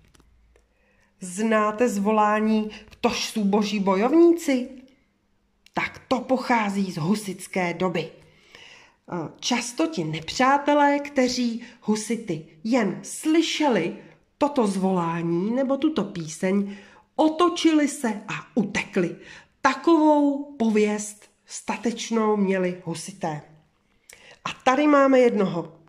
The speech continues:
bojovníka. Byl to, eh, Jan Žižka z Trocnova.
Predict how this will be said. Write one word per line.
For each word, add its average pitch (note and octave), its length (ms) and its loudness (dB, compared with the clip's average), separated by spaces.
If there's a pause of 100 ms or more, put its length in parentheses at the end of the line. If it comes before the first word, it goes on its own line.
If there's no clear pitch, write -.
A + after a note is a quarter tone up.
(120)
bojovníka. E3 1160 -2 (520)
Byl F#3 260 0
to, D#3 320 -6 (720)
eh, D#3+ 300 -8 (500)
Jan G3 420 2
Žižka G3 460 -2
z - 140 -10
Trocnova. F3 800 -2